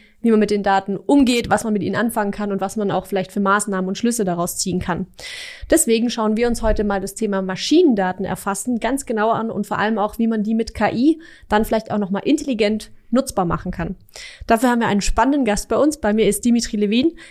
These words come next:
Er ist Mitgründer und C E O von Novo A I. Schön, dass du da bist.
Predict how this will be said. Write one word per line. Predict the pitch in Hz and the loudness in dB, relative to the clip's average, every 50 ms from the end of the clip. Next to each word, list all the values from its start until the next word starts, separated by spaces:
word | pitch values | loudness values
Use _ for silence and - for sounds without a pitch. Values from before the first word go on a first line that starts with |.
| - - - | -20 -2 2
Er | 214 220 | 2 2
ist | 214 - | 2 4
Mitgründer | 254 262 311 - - - 285 277 262 269 240 | 2 2 2 2 0 -2 -2 2 4 4 4
und | - 254 254 | 4 2 0
C | 233 - 240 | -2 -4 -4
E | 226 214 190 160 | -2 0 0 2
O | 196 220 247 | 2 2 0
von | 240 - 233 208 196 | 0 -2 -2 0 0
Novo | 190 190 190 185 185 165 | 2 0 0 0 0 0
A | - | 0
I. | 160 156 - 160 160 160 - | 0 0 0 -2 -2 -4 -4
Schön, | - - 202 | -4 -2 -2
dass | 202 202 - | -2 -2 -4
du | - 247 | -4 -4
da | 170 - | -4 -6
bist. | - - 175 - - - | -6 -6 -10 -10 -10 -12